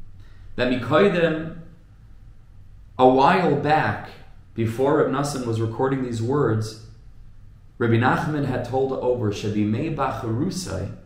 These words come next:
that in the Rebbe's early younger days, Hayolei Pachar Gadol Ma'oid Ma'oid Min Hamisa. He had tremendous, tremendous fear of dying,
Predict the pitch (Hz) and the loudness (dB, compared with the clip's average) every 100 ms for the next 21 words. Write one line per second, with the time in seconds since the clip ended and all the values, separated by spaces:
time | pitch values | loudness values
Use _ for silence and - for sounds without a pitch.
0 | - - - - - 117 120 117 113 - | -20 -20 -20 -20 -4 0 0 0 -4 -6
1 | - 113 117 151 156 147 143 - - - | -2 0 2 2 2 0 -2 -6 -12 -14
2 | - 156 175 160 143 143 110 120 127 139 | -2 0 2 0 0 -2 0 2 2 2
3 | 131 113 123 113 92 90 - 117 117 107 | -2 0 0 0 0 -4 -4 -4 -2 0
4 | 104 - - 147 143 139 120 113 - 113 | -2 -4 -8 -6 -6 -10 -10 -10 -10 -8
5 | 127 139 143 131 117 110 - 139 139 127 | -2 0 0 -2 -6 -8 -4 -2 -2 -4
6 | 117 - 117 107 98 101 - - - 107 | -6 -6 -2 -2 -2 -6 -14 -20 -4 0
7 | 104 92 90 90 - - - - - - | 0 0 0 -2 -6 -14 -18 -20 -20 -20
8 | - - - - 110 110 - 123 120 123 | -20 -20 -20 -6 -4 -2 -4 -6 -6 -4
9 | 143 156 160 143 123 - 123 123 127 110 | -4 -4 -4 -4 -6 -8 -8 -6 -6 -6
10 | 98 - 135 131 98 92 - - - - | -6 -10 -8 -4 -4 -4 -8 -14 -20 -20
11 | - - - - - 120 117 107 98 90 | -20 -20 -20 -20 -12 -4 -2 0 0 0
12 | 87 87 | -4 -8